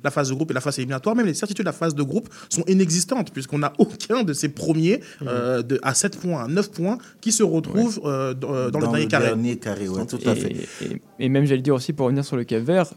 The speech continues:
Speaker 3: euh, t'as aussi le fait de bien savoir se servir, entre guillemets, de la diaspora, parce que c'est un pays qui a quoi, cin-, cinq cent mille habitants, euh,
Speaker 2: Mhm.
Speaker 3: je pense, le Cap-Vert, je pense
Speaker 2: Mhm.
Speaker 3: qu'il est dans les plus petits pays avec, euh, les Seychelles, euh, de l'Afrique, mais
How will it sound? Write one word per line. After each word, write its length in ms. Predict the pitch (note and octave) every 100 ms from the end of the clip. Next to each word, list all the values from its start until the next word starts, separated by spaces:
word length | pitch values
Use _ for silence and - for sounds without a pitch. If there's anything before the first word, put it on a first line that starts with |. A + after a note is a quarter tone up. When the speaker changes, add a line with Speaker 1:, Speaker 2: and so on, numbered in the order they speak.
| -
Speaker 3:
euh, 360 | A#2+ A2 G#2+
t'as 160 | A2 B2+
aussi 260 | A2+ -
le 80 | C#3+
fait 220 | B2 C#3 B2
de 100 | B2
bien 420 | A#2+ C3 D3+ D3+
savoir 280 | D3 C3 C3+
se 120 | B2+
servir, 460 | - C3+ C3+ D3
entre 200 | C3+ -
guillemets, 340 | C3 C3+ C#3 C#3+
de 100 | C3+
la 100 | A#2+
diaspora, 600 | B2+ B2+ C#3+ B2+ C#3 C#3
parce 120 | -
que 80 | B2+
c'est 140 | A#2
un 100 | A#2+
pays 240 | A#2 C3 C#3+
qui 140 | C3
a 60 | -
quoi, 200 | - B2
cin-, 260 | - A#2+
cinq 220 | B2+ - B2
cent 200 | - C3+
mille 180 | D3 D#3
habitants, 480 | D3 D3 F3 F3 D#3+
euh, 20 |
Speaker 2:
Mhm. 60 | C#3
Speaker 3:
je 80 |
pense, 180 | - D#3+
le 60 | E3
Cap-Vert, 200 | D3+ E3+
je 60 |
pense 100 | -
Speaker 2:
Mhm. 60 | A2+
Speaker 3:
qu'il 60 | A#2
est 40 |
dans 100 | B2+
les 100 | B2
plus 160 | - C#3
petits 200 | - G3
pays 320 | - F3+ F#3
avec, 260 | C#3+ B2+ B2+
euh, 80 | B2
les 120 | B2
Seychelles, 500 | - D3+ C3 C3+ - - - - -
euh, 100 | A#2+
de 100 | B2
l'Afrique, 340 | A2+ - G#3 -
mais 280 | D#3+ G#3